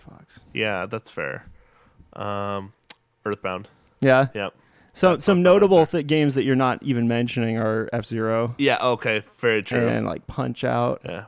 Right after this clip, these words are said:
Speaker 1: There's,
Speaker 2: But
Speaker 1: there's been some good ones.
Speaker 2: when you said Satoru
Speaker 1: Wave,
Speaker 2: Iwata,
Speaker 1: Wave
Speaker 2: and I,
Speaker 1: Race.
Speaker 2: and I thought about it.
Speaker 1: <laughs> Yeah.
Speaker 2: Yeah.
Speaker 1: All right.
Speaker 2: Earthbound.
Speaker 1: You ready? No, it's not even Earthbound.
Speaker 2: No?
Speaker 1: Not even Earthbound.
Speaker 2: No.
Speaker 1: And that, I don't even know. Who
Speaker 2: The
Speaker 1: developed Earthbound? Is that,
Speaker 2: Uh,
Speaker 1: that's internal? That's first party?
Speaker 2: yeah.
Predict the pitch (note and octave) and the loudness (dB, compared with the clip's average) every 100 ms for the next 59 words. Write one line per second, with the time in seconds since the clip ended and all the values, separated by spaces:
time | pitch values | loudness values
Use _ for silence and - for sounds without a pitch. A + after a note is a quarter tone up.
0 | - C3 C#3+ - C#3+ C3 C3+ B2+ B2+ A#2+ | -6 -2 -2 -2 -2 0 0 0 -2 -4
1 | A#2+ A#2 A#2+ C#3 C3+ D3+ C#3 C#3 C#3 B2+ | -4 -4 0 0 0 -2 -2 -4 2 4
2 | A#2 C#3 C#3 C#3+ G2+ C3 C3 C3 C#3 C#3 | 6 6 6 4 2 2 2 2 0 0
3 | C#3 - A#2+ A2+ - A#2 A2+ G2+ G2 G2 | -4 -2 0 0 2 2 2 2 2 2
4 | F#2+ F#2 - C#3 B2 B2+ - - - _ | 0 -2 0 4 4 4 -2 -10 -10 _
5 | _ _ _ _ _ - C#3+ B2+ - G2+ | _ _ _ _ _ -2 2 2 0 -4
6 | - F#2 G#2 - - C3 C3+ C#3+ C3 A#2+ | -4 -6 -6 -12 -4 0 2 2 2 2
7 | A#2+ B2+ A#2 A#2 A2+ A2 A#2+ A#2 A#2 B2 | 0 -4 -4 -4 -6 -6 -4 -4 -4 -2
8 | B2+ C#3 C#3+ F3 C4 F#4+ - B2 A#2+ A2+ | 4 6 6 6 6 4 4 0 -2 -4
9 | C3+ D#3 F3 E3+ D3+ C#3+ C3+ D#3+ G3+ A#3+ | 0 2 4 6 6 6 6 6 6 4
10 | A3+ - - F#3 A#3+ F3+ D3 B2 G#3+ F3 | 2 -2 0 4 6 4 4 2 2 2
11 | F#3+ F3+ C#3+ B2 - A#2 G#2+ B2 C3 E3+ | 2 0 -2 -4 -4 -6 -6 -6 0 0
12 | D#3 F3 F3+ G3 F3+ F3+ E3+ F3+ D#3+ - | 2 -2 0 0 0 0 0 -2 -4 -4
13 | D#3+ D3 D3+ C#3+ E3 D#3+ C4+ | -6 -4 -2 -2 -2 0 0